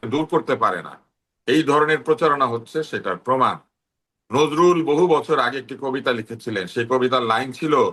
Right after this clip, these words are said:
"আমায় সকল ক্ষুদ্রতা হতে বাঁচাও হে প্রভু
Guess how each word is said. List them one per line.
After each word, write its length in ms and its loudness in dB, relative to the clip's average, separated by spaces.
"আমায় 460 2
সকল 560 2
ক্ষুদ্রতা 760 0
হতে 500 -2
বাঁচাও 480 2
হে 140 -2
প্রভু 560 -6